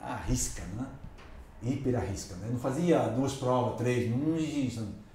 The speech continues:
"Ah, não, João, vai lá, eu tenho um prêmio especial." Não adianta, eu tava, eu tava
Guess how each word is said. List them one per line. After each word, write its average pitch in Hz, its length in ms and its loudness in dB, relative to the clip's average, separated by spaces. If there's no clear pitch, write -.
"Ah, 180 160 4
não, 202 260 4
João, 202 180 4
vai 202 120 6
lá, 202 440 2
eu 160 60 -4
tenho 208 140 6
um 165 60 6
prêmio 190 200 2
especial." 160 760 -2
Não 226 80 -6
adianta, 247 420 4
eu - 60 -4
tava, 180 240 0
eu 170 140 -2
tava 208 380 -2